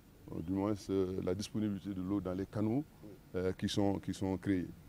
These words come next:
C'est un travail auquel nous allons nous atteler, et je crois, avec, euh, l'ensemble de nos partenaires. Et cette visite de terrain avait aussi pour but, dans le cadre de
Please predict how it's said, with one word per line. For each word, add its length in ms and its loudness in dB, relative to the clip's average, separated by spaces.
C'est 220 2
un 100 12
travail 380 10
auquel 340 6
nous 160 6
allons 220 6
nous 160 4
atteler, 340 0
et 100 0
je 140 -2
crois, 420 8
avec, 260 4
euh, 240 2
l'ensemble 420 8
de 60 10
nos 140 6
partenaires. 500 6
Et 20 -2
cette 180 6
visite 280 6
de 100 6
terrain 360 6
avait 140 6
aussi 360 6
pour 220 0
but, 320 2
dans 100 2
le 80 6
cadre 320 8
de 600 4